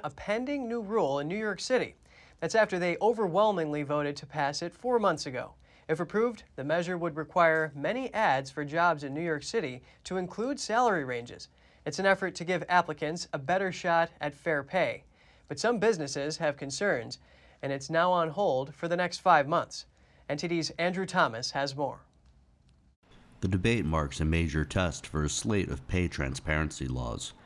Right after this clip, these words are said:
Speaker 2: and the answer seems simple to Brooklyn restaurant server Elizabeth Stone.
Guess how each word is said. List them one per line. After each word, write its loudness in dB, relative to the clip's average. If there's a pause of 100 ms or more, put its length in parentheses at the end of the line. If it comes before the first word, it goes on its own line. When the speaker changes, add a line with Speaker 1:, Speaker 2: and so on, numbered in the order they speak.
(180)
Speaker 2:
and 4
the 4
answer 0
seems 0
simple 0
to -6
Brooklyn 0
restaurant 0
server -2
Elizabeth -2
Stone. 0